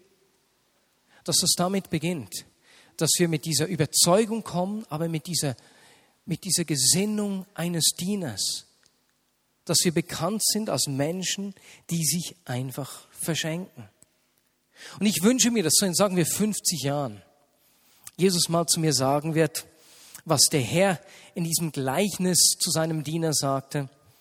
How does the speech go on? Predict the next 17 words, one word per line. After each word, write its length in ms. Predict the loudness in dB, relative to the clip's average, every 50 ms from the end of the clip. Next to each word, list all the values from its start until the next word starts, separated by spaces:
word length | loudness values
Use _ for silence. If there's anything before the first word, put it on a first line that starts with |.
| _ _ -20 -16 -12
ein 60 | -8
Gleichnis, 460 | -4 0 0 0 0 -2 -2 -2 -2 -2
das 140 | 0 0 0
Jesus 260 | 0 0 2 0 0
den 160 | 0 0 0
Jüngern 240 | 0 0 0 0 0
erzählt 460 | -2 0 0 0 0 0 0 -2 -4
hat 140 | -6 -8 -8
in 80 | -6
Matthäus 420 | -6 -6 -6 -4 -4 -2 -2 -2 -2 -4
fünfundzwanzig, 800 | -4 -6 -6 -6 -8 -8 -6 -6 -4 -4 -4 -6 -8 -10 -10
einundzwanzig. 920 | -8 -8 -6 -6 -6 -8 -8 -8 -8 -8 -8 -6 -4 -4 -4 -6 -8 -12 _ _ _ _ _ _ _ _ _ _ _ _ _ _ _ _ 2
„Sehr 520 | 4 6 8 8 8 8 8 8 8 8
gut“, 540 | 6 4 4 4 4 2 0 -4 -4 -4 -6 -8
erwiderte 500 | -4 -4 -2 -2 -2 -2 -4 -4 -4 -4
der 180 | -4 -2 -2 -2
Herr, 280 | -2 -4 -4 -6 -8